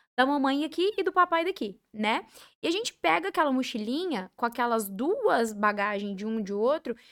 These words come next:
e a gente junta aquela mochilinha. Então, tem muita coisa na nossa mochilinha. Então, quando o Kilder fala isso pra nós, que ele ser melhor, é exatamente, é olhar pros, pras limitações do pai E mesmo essas limitações, né, de criação, de tudo que ele fez,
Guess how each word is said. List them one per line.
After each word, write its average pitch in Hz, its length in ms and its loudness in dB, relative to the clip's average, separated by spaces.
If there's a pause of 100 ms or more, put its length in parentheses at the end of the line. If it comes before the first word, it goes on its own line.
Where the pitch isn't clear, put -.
(140)
e 226 60 -2
a - 20 0
gente 302 300 0
junta 294 240 -4
aquela 339 220 -6
mochilinha. 349 440 -4
Então, 214 160 -8
tem 320 140 -6
muita 285 240 -4
coisa 339 260 -8
na - 60 -6
nossa 349 180 -8
mochilinha. 339 480 -8 (560)
Então, 330 280 0
quando 427 160 4
o - 60 -2
Kilder 254 360 0
fala 226 380 2
isso 220 320 -2
pra 208 200 0
nós, 220 360 2 (100)
que - 80 -2
ele 220 240 2 (100)
ser 214 220 2
melhor, 208 540 0 (280)
é 233 120 0
exatamente, 254 1000 -2
é 220 100 0
olhar 226 460 2 (320)
pros, 233 480 -4 (320)
pras 233 160 2
limitações 320 640 0
do 262 100 -4
pai 233 400 0 (320)
E 254 40 -4
mesmo 285 240 0
essas 311 220 -2
limitações, 254 720 -2
né, 226 220 -2
de 247 120 -4
criação, 220 640 -2
de 208 120 -2
tudo 208 280 -6
que - 140 -8
ele 202 220 -2
fez, 285 460 -2